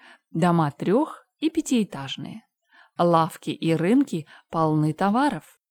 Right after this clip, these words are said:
Императорский дворец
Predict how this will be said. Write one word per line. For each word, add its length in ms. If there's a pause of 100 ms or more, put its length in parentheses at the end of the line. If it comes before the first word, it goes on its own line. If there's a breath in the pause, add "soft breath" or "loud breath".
(1300)
Императорский 920
дворец 580